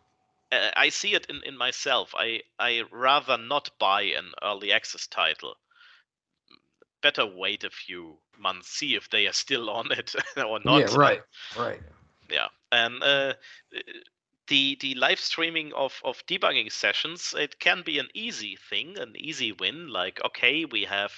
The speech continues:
Speaker 1: a missing collider somewhere. Okay, let's add a collider and call it a day. Um, but sometimes there are really nutcrackers there, so <laughs>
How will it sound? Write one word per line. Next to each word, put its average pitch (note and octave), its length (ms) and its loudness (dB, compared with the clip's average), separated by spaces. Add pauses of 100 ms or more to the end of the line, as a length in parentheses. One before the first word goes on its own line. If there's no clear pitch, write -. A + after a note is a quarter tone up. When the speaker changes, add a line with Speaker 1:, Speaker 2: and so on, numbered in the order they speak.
Speaker 1:
a G2 100 -6
missing A2 340 -4
collider G2+ 600 -2
somewhere. G2+ 680 2
Okay, - 240 0
let's G#2 220 -6
add G2 140 0
a - 40 -10
collider A#2+ 580 2
and C3+ 140 -6
call G#2 180 -4
it G2+ 140 -10
a - 60 -20
day. A#2+ 280 4 (540)
Um, A#2 380 2 (400)
but C3+ 140 6 (200)
sometimes G3+ 560 0
there E3 160 2
are D#3 120 -2
really D3+ 640 0
nutcrackers A2 720 -2
there, F2+ 200 -2
so G#2 260 -4 (400)
<laughs> F#3+ 80 6